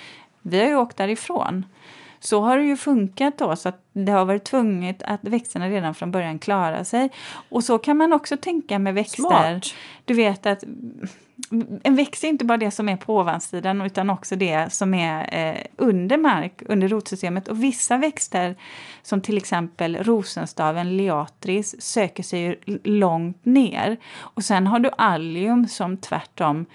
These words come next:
Speaker 1: är väldigt grund. Då söker ju de vatten på
Speaker 2: På
Speaker 1: olika
Speaker 2: olika
Speaker 1: nivåer.
Speaker 2: platser. Mm.
Speaker 1: Så kan man också tänka. Och då förstår jag att då får man, eh,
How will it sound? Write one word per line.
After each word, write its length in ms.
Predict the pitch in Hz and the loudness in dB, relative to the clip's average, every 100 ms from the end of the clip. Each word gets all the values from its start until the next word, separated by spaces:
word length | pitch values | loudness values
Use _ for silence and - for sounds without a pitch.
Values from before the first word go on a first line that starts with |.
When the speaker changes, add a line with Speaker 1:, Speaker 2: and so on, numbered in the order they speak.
| - - - | -20 -8 -2
Speaker 1:
är 60 | |
väldigt 400 | 185 196 175 147 | 2 2 0 -6
grund. 760 | 208 247 302 294 - 214 233 262 - _ _ _ _ _ _ - | -2 0 2 0 0 2 2 0 -6 _ _ _ _ _ _ -4
Då 200 | 190 208 | 2 2
söker 440 | - 294 208 - | 4 2 2 0
ju 60 | 233 | -2
de 240 | 208 170 | 0 0
vatten 440 | 185 196 - 175 170 | 0 -2 -4 -6 -4
på 140 | - | -2
Speaker 2:
På 60 | 233 | 0
Speaker 1:
olika 240 | 202 165 | 0 0
Speaker 2:
olika 240 | 175 185 180 | -2 -2 0
Speaker 1:
nivåer. 680 | 190 214 220 190 214 269 | 0 2 4 4 6 4
Speaker 2:
platser. 200 | 247 - 180 175 | 2 -6 -8 -8
Mm. 140 | 180 | -10
Speaker 1:
Så 240 | - 269 | 0 2
kan 200 | 277 330 | 2 0
man 120 | 339 311 | 0 0
också 300 | 269 - 269 | -2 -6 -4
tänka. 560 | 302 247 240 156 - - - - | 0 0 0 -4 -4 -10 -18 -6
Och 180 | - 233 - | -2 0 2
då 200 | 240 254 | 2 4
förstår 360 | 269 277 233 | 0 2 4
jag 120 | 208 | 4
att 100 | 190 | 2
då 80 | 214 | -2
får 160 | - 220 | -2 2
man, 340 | 214 196 196 - - - - - - _ _ | 4 4 0 -6 -20 -20 -20 -20 -20 _ _
eh, 600 | 185 165 160 165 185 196 | 0 2 4 2 -2 -2